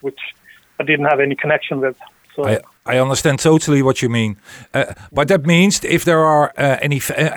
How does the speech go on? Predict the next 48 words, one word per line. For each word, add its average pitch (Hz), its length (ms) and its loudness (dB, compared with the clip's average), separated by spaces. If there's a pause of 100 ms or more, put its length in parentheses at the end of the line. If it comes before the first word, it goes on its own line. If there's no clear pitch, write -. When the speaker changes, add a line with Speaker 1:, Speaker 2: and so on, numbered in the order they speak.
(160)
Speaker 2:
I, 175 180 0
I 190 60 0
don't 208 200 4
know 202 240 6
how 175 180 4
the 170 200 6
festival 151 720 0 (320)
year 147 480 2
is 139 280 -2
in 135 200 -2
Speaker 1:
Oh, 226 60 6
Speaker 2:
Norway. 285 320 4
Speaker 1:
there's 185 100 0
so, 302 240 4
so 330 160 4
many 302 300 2
festivals 247 460 0
right 190 260 4
now 180 160 2
in 175 120 0
Norway. 165 320 -2 (200)
<laughs> - 200 -6
Speaker 2:
Ah, - 380 0
yeah? 302 340 2 (960)
Speaker 1:
No, 190 120 -2
Speaker 2:
So - 80 2
Speaker 1:
no, 165 140 2
no. 139 220 -6 (140)
Speaker 2:
No? 254 480 4
Speaker 1:
Nothing. 170 360 -2 (240)
It's, 170 220 -4
it's, 160 260 -2
uh, 156 200 4 (380)
uh, 175 220 2
of 185 140 -2
course, 196 280 2 (100)
everything 160 360 -6
is 131 100 -16
canceled, 165 640 -4
uh, 139 340 -8
you 139 80 -14
know. 143 300 -10
But, 160 140 2
uh, 151 180 4 (380)
but, 196 200 -2
but 202 120 2
there's 226 180 2
a 220 160 2